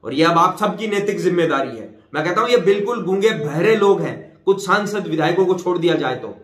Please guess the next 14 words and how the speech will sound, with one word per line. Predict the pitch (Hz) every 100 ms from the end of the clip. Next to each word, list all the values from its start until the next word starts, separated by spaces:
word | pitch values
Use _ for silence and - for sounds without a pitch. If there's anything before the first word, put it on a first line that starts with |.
| _ _ _ 139
ऐसे | 170 214
नालायक | 156 147 208 262 190
हैं | 180
ये | 202
नेता | 170 160 151 151 - - _ 151
इन | 139
युवाओं | 135 185 240 226
के | 214
लिए, | 190 208
इस | 208 -
युवा | 151 233
पीढ़ी | 240 226 190
के | 185
लिए। | 175 165 185